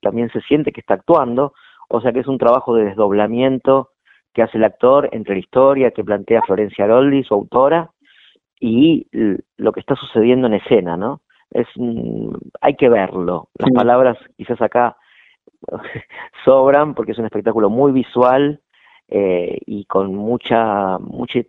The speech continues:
Speaker 1: mucha importancia de cómo está planteado el espacio. Es una especie de monoambiente que es, aparentemente es el departamento de José,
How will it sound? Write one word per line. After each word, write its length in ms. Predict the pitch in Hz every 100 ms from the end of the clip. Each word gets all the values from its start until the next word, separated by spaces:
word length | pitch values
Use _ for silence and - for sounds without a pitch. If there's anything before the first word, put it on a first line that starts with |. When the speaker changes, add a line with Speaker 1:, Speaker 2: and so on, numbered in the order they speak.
| _
Speaker 1:
mucha 240 | - 131
importancia 600 | 123 123 - 123 120 117
de 80 | 107
cómo 240 | - 127
está 160 | 107 110
planteado 380 | 107 104 117 107
el 80 | 92
espacio. 600 | - 139 147 131 - 117
Es 120 | -
una 80 | - _ _ _ - _
especie 500 | - - 120 110 117
de 80 | 107
monoambiente 680 | 107 113 107 104 127 165 160
que 60 | 127
es, 60 | - _ -
aparentemente 600 | - 98 110 107 110 120 113
es 80 |
el 80 | 110
departamento 640 | 104 107 95 98 107 104 98
de 80 |
José, 440 | 90 92 - 120